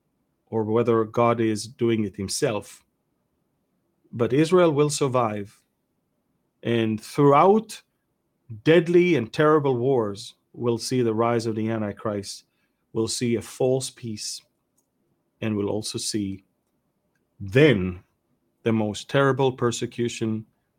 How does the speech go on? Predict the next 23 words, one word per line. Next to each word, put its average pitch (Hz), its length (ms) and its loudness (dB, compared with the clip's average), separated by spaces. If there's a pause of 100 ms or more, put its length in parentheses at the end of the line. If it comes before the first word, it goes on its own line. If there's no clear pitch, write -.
(120)
that - 140 -12
will 107 140 -2
ever 113 200 0
happen 101 420 -6
to - 100 -10
Israel 101 440 -4
and 95 100 -6
Jewish 101 320 -8
people 95 360 -10 (920)
in 101 100 -8
the 92 80 -4
history. 92 480 -14 (1700)
But - 160 -10
through 151 320 2
there, 104 420 2 (200)
and 104 140 -10
through 139 260 -2
then, 110 280 2
and 95 160 -8
through 131 320 0
that, 113 520 -4
Israel 104 480 -2
eventually 101 760 -4